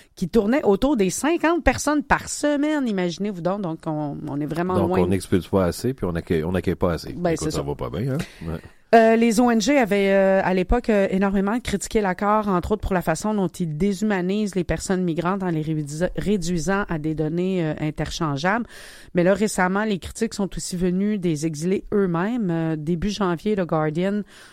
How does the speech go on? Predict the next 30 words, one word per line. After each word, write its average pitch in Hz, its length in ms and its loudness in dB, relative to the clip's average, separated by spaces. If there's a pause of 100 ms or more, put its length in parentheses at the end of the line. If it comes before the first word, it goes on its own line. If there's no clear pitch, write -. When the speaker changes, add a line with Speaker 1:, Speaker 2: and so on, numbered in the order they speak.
(160)
Speaker 1:
a 185 120 4
révélé 185 360 0
que 185 160 0
quatre-vingt-cinq 220 840 -2
migrants 214 460 -2
placés 170 360 -2
en 180 120 0
centre 196 300 -2
de 170 100 0
rétention 170 600 -4
au - 40 -2
Royaume-Uni 165 640 -2 (380)
en 156 140 0
vue 165 140 -4
de 175 100 0
leur 165 240 0
renvoi 160 320 -2
vers 185 180 -2
la 151 120 0
France 196 340 -4
avaient 160 160 0
affirmé 185 440 -2
avoir 165 260 0
subi 185 320 -6
des 190 120 0
traitements 175 380 -4
dégradants 180 640 -2 (460)
et 220 100 2
des 226 120 2
préjudices 185 720 -2